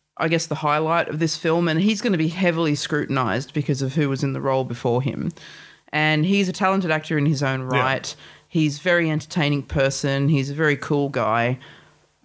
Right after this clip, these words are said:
Speaker 1: And, and it's a shame because you, I would never wanna be in that position.
Speaker 2: No.
Speaker 1: Like, it'd be like say, "Well, you've got big shoes to fill, so good luck."
Speaker 2: Well, I mean, he
Speaker 1: And
Speaker 2: chose to do it, right? So
Speaker 1: Yeah,
Speaker 2: he
Speaker 1: yeah,
Speaker 2: must have
Speaker 1: yeah.
Speaker 2: thought that he could,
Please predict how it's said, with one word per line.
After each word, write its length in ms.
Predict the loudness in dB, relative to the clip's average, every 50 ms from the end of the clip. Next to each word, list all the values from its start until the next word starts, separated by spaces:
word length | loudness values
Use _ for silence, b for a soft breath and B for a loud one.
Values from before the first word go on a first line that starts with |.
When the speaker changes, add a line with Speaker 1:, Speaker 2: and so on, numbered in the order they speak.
| -20 -20 _ _ _ -16 -8 -2
Speaker 1:
And, 280 | 0 0 2 2 2 2
and 160 | 2 2 2
it's 140 | 0 -2 -4
a 20 |
shame 420 | -4 -2 0 0 2 2 0 0 -2
because 440 | -4 -2 0 0 0 0 -2 -6 -6
you, 220 | -4 -4 -2 0
I 160 | 0 0 0 0
would 120 | 0 0
never 180 | 0 0 0 0
wanna 200 | 0 0 0 0
be 180 | 0 -2 -2 -2 -2
in 100 | -2 -2
that 140 | -2 -2 -4
position. 540 | -6 -6 -4 -4 -6 -6 -6 -6 -8 -8 -12 _ _ _ _ -4
Speaker 2:
No. 360 | -2 0 2 2 0 -2 -4 -4
Speaker 1:
Like, 280 | -2 0 2 0 0 -2 -8 _ _ -4
it'd 100 | -2 0
be 140 | 0 2
like 180 | 2 2 0 0
say, 180 | 0 0 0 0
"Well, 260 | 2 2 2 2 2
you've 140 | 2 0 0
got 180 | -2 0 0
big 180 | 0 0 0 0
shoes 400 | -2 0 2 2 2 2 0 -2
to 80 | -6
fill, 400 | -6 -2 0 2 2 2 2 0
so 340 | 0 0 2 2 2 2 2
good 260 | 0 0 -2 -2 0
luck." 400 | 0 2 2 2 2 0 -2 -6 -16 B B B B B B
Speaker 2:
Well, 80 | -4
I 40 | -2 0
mean, 120 | 0 0 2
he 60 | 2
Speaker 1:
And 140 | 2 2 2
Speaker 2:
chose 120 | 0 -2
to 80 | -4 -2
do 220 | 0 2 2 2
it, 60 | 2 0
right? 360 | 0 0 0 0 -2 -2 0
So 60 | 0 2
Speaker 1:
Yeah, 200 | 2 4 2 2
Speaker 2:
he 80 | 2 2
Speaker 1:
yeah, 80 | 2 2
Speaker 2:
must 140 | 2 2
have 80 | 0 0
Speaker 1:
yeah. 140 | 0 0 0
Speaker 2:
thought 260 | 2 2 0 2 2
that 120 | 0 2
he 120 | 2 2 2
could, 240 | 2 0 -2 -4